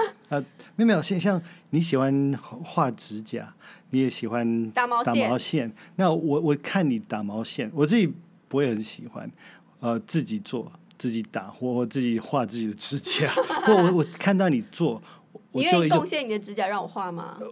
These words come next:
Speaker 1: 我，我可以啊，我，我，这，这，我觉得重点，
Speaker 2: <laughs> 最好是。
Speaker 1: 重点说，我看到你那样子做，我，我心里很，很，很舒服，你知道吗？然后也，也是个家庭的感觉。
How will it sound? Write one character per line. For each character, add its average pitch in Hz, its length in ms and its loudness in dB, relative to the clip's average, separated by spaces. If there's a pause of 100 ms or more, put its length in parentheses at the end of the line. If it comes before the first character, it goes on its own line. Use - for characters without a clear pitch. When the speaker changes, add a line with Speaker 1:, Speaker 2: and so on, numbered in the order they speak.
Speaker 1:
我， 208 100 -4
我 190 180 0
可 143 180 -2
以 135 100 0
啊， - 180 -10
我， 254 60 0
我， 185 440 6
这， 170 60 6
这， - 480 6 (240)
我 175 40 8
觉 175 60 6
得 254 180 6
重 - 20 2
点， - 0 -
Speaker 2:
<laughs> - 0 -
最 247 120 8
好 196 200 8
是。 - 80 2 (280)
Speaker 1:
重 247 80 8
点 220 140 6
说， 214 120 6
我 160 120 6
看 202 320 4
到 185 160 4
你 131 100 4
那 143 60 4
样 143 120 4
子 113 140 -2
做， 117 240 2
我， 131 240 0 (120)
我 131 120 0
心 170 240 2
里 147 100 2
很， 117 220 -8 (180)
很， 120 380 -4 (800)
很 - 180 -8
舒 147 320 -2
服， - 220 -10
你 - 400 -20
知 131 60 0
道 135 120 2
吗？ 113 240 -2 (160)
然 139 80 -2
后 151 80 2
也， 143 220 0
也 151 120 -2
是 120 120 -2
个 147 100 0
家 139 300 0
庭 117 160 -4
的 120 60 -2
感 110 220 -8
觉。 139 160 -20